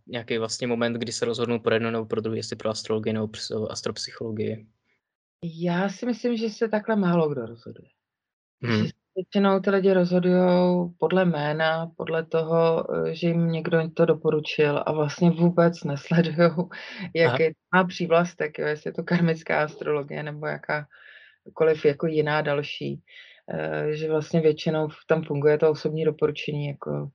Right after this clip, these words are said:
Speaker 1: Mhm.
Speaker 2: že s-, že to slyší, jako byla jsem u astroložky a ta mi. A málo kdo jako řekne, no, ona je humanistická, <laughs> transpersonální.
Speaker 1: Jasně,
Speaker 2: To, to si
Speaker 1: jasně.
Speaker 2: lidi nepamatuju, kdy to blbě vysvětlit, vysvětlovat. A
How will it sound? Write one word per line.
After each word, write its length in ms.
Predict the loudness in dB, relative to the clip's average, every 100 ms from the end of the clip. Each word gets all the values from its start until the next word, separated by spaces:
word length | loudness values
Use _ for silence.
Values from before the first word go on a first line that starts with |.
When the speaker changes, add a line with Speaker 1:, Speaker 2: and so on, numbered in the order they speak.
| -6
Speaker 1:
Mhm. 240 | -4 -4 -8 _ _ _
Speaker 2:
že 80 | -2 -2
s-, 420 | -6 -18 -6 -4
že 100 | 2
to 120 | 0
slyší, 440 | 2 -2 -2 2
jako 260 | 2 4 2
byla 200 | 4 2
jsem 160 | 2 0
u 60 | 0
astroložky 720 | -8 2 4 4 0 -6 -4
a 100 | -6 -2
ta 160 | 0 0
mi. 280 | -4 -8 -10 _
A 100 | -8
málo 480 | -2 0 4 6 6
kdo 340 | 4 -2 -2 0
jako 320 | -2 -4 -4
řekne, 360 | -4 -6 -4 2
no, 200 | 2 2
ona 220 | 0 2
je 60 | 2
humanistická, 720 | 0 -2 -4 -8 -10 -2 0
<laughs> 80 | 0
transpersonální. 840 | -2 -4 0 0 2 -4 0 2
Speaker 1:
Jasně, 400 | 4 2 -4 -8 0
Speaker 2:
To, 100 | 4
to 80 | 6
si 60 | 6
Speaker 1:
jasně. 20 |
Speaker 2:
lidi 180 | 4 2
nepamatuju, 480 | 0 4 4 6 6
kdy 120 | 6
to 140 | 4 0
blbě 280 | 0 0
vysvětlit, 600 | -2 -2 -4 -2 -2 -4 -6 -18 -12 0
vysvětlovat. 680 | 0 2 0 2 4 2 0 -14 -20 -20 -20 -20 -20 -12 -4
A 720 | -2 0 2 2 2 0